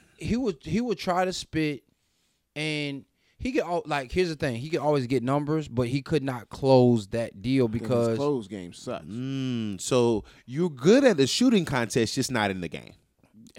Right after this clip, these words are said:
Speaker 2: Yeah.
Speaker 1: Right.
Speaker 3: Got it.
Speaker 2: Yeah,
Speaker 1: But what
Speaker 2: you're
Speaker 1: you
Speaker 2: not
Speaker 1: said,
Speaker 3: No problem.
Speaker 1: but that's what I'm saying. It's a lot. I see a lot of funny niggas who end up being corny, though, because they stay funny. It's like Jamie Foxx.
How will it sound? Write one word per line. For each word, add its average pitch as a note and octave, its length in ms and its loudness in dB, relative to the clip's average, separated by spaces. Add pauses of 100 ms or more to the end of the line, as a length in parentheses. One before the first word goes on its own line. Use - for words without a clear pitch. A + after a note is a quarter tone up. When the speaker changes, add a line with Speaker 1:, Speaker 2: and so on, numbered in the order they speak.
(140)
Speaker 2:
Yeah. - 260 -8
Speaker 1:
Right. F3 200 0
Speaker 3:
Got G3 220 2
it. E2 100 -4
Speaker 2:
Yeah, G#2 120 -2
Speaker 1:
But D#3+ 80 6
what F3 120 6
Speaker 2:
you're G3 120 0
Speaker 1:
you - 40 2
Speaker 2:
not E4+ 60 2
Speaker 1:
said, - 80 8
Speaker 3:
No - 60 6
problem. D#3 120 6
Speaker 1:
but D#3 80 4
that's D#3+ 140 2
what F3 80 0
I'm D#3+ 40 -4
saying. F3+ 300 -2
It's C#3+ 120 -6
a D3 60 -2
lot. D3+ 280 -4 (240)
I C3 140 2
see D#3 160 0
a C#3 60 0
lot C3+ 220 -2
of C3+ 80 -4
funny F3 300 -2
niggas C3+ 460 -4
who C3 180 -4
end C3 200 -4
up A#2 120 -4
being A#2 220 -4
corny, E3 360 -2
though, F2 280 -6 (420)
because C#3 260 2
they C#3+ 100 -2
stay D3 380 2
funny. C3 460 2 (480)
It's E3 160 6
like F3+ 160 4
Jamie E3+ 260 0
Foxx. - 420 -4